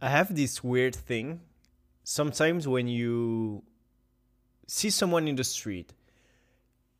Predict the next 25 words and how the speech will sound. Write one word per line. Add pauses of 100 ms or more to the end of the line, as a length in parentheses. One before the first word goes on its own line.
(480)
you
think
it
reminds
you
of
someone,
that
you
know
that
person. (520)
But
deep
down,
you
know
that
you
actually
do
not
know
that
person.